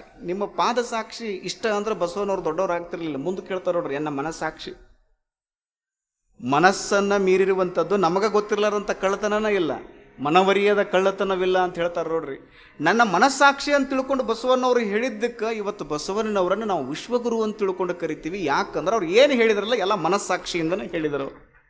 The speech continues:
ನೀವು ಏನ ಮಾಡ್ರಿ, ಮನಸ್ಸಾಕ್ಷಿಯಿಂದನೇ ಮಾಡಕ್ಕೆ ನೀವು ಪ್ರಾರಂಭ ಮಾಡ್ರಿ. ನಾವು ಏನ ಮಾಡುವಲ್ಲಿ ಬೇಕು, ನಾವು ಮನಸ್ಸಾಕ್ಷಿಯಿಂದನೇ ನಾವು ಮಾಡಕ್ಕೆ ನಾವು ಯಾವುದೇ ಕಾರ್ಯವನ್ನು ನಾವು ಮಾಡಿದ್ರೆ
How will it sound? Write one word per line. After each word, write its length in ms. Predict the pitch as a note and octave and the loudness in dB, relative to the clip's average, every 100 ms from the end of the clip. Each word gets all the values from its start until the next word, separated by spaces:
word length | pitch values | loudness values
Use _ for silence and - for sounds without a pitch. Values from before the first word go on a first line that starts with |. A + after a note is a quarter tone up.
| _ _ _ - - - | _ _ _ -20 -8 8
ನೀವು 200 | A3+ C4+ | 10 10
ಏನ 240 | C4 D4+ E4 | 8 6 6
ಮಾಡ್ರಿ, 340 | D#4 D4+ C4+ | 6 4 2
ಮನಸ್ಸಾಕ್ಷಿಯಿಂದನೇ 880 | A#3+ B3+ C#4+ C#4 C4 - C4+ B3 C4+ | 2 4 6 4 4 0 -2 0 0
ಮಾಡಕ್ಕೆ 340 | A#3+ A3+ A#3+ | 0 0 -2
ನೀವು 120 | A#3 G#3+ | -4 -2
ಪ್ರಾರಂಭ 360 | G3+ G3+ G#3 | 0 0 0
ಮಾಡ್ರಿ. 340 | G3+ F#3+ F3 D#3 - - - | 0 0 0 -4 -10 -18 2
ನಾವು 200 | E3 A#3+ | 6 8
ಏನ 180 | C4 D4 E4+ | 8 8 8
ಮಾಡುವಲ್ಲಿ 480 | D4 D4 C#4+ C#4 | 6 4 4 4
ಬೇಕು, 460 | C4+ B3+ A#3+ A3 - | 2 -2 -2 -8 -2
ನಾವು 140 | D#3+ | 0
ಮನಸ್ಸಾಕ್ಷಿಯಿಂದನೇ 880 | G#3 A3+ C#4 C#4+ C#4 - C#4 C4 C#4+ | 2 2 2 2 0 0 0 2 2
ನಾವು 140 | C#4 C4 | 2 0
ಮಾಡಕ್ಕೆ 340 | A3 A#3+ B3+ | 0 0 0
ನಾವು 240 | B3 A#3+ | 0 -2
ಯಾವುದೇ 480 | G#3 G3+ F#3 A#3 D4+ | -2 -2 -2 0 0
ಕಾರ್ಯವನ್ನು 460 | D#4+ C4+ C4 C4 B3+ | 4 6 6 4 2
ನಾವು 180 | A#3+ G#3 | 0 2
ಮಾಡಿದ್ರೆ 760 | F3+ F#3+ G#3 D#3 D3 - - | 2 2 2 0 0 -8 -18